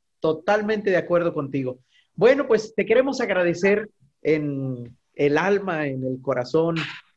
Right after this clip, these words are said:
este, pues este tiempito tan hermoso que pasamos, porque esa es la idea, este, conocerte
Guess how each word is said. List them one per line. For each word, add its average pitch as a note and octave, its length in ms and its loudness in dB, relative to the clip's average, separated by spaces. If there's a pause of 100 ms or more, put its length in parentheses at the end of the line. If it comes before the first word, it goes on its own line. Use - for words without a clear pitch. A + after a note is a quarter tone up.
(420)
este, C#3 840 2 (360)
pues E3+ 160 0
este A3+ 200 2
tiempito G#3 480 0
tan E3+ 200 0
hermoso F3 440 0
que D#3+ 80 -4
pasamos, E3 720 -6 (380)
porque D#3+ 200 -2
esa F#3 140 0
es F#3+ 60 -2
la G3 120 2
idea, E3+ 360 4 (120)
este, C#3+ 480 0
conocerte D#3 920 0